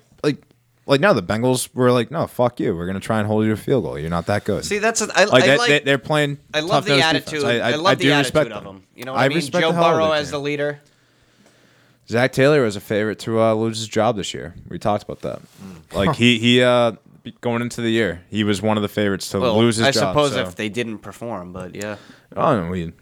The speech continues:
Speaker 1: we,
Speaker 2: I mean
Speaker 1: Joe Burrow saved his job <laughs> and Ja'Marr Chase. <laughs> I
Speaker 3: Ah.
Speaker 1: would say. Do you think a lot has to do with Zach Taylor?
Speaker 3: Well, I'm saying this playoff run,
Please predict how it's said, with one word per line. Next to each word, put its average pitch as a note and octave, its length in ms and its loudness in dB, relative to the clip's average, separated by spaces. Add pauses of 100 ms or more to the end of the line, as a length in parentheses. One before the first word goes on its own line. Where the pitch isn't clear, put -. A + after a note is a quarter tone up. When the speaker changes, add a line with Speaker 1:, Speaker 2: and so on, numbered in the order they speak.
Speaker 1:
we, E2+ 160 -4
Speaker 2:
I F#2 40 -10
mean F#2 260 -14
Speaker 1:
Joe F#2+ 160 6
Burrow D#2+ 280 -2
saved - 280 -10
his - 100 -14
job - 260 -2
<laughs> - 40 -12
and - 960 2
Ja'Marr F2 240 0
Chase. - 600 -4
<laughs> - 160 -2
I D3 260 4
Speaker 3:
Ah. G#3 80 4
Speaker 1:
would G#3+ 100 0
say. F#2+ 160 -4 (340)
Do B2+ 100 0
you C3 80 4
think C#3+ 180 4
a C3+ 40 4
lot C#3 240 4
has C3+ 180 -2
to C3+ 60 -14
do C#3 120 -4
with C3+ 100 -2
Zach C#3 200 -2
Taylor? E3 440 -2 (300)
Speaker 3:
Well, A2+ 220 4
I'm G2+ 100 0
saying A2+ 180 -6
this F2+ 140 -12
playoff A#2+ 500 -2
run, F2 240 -6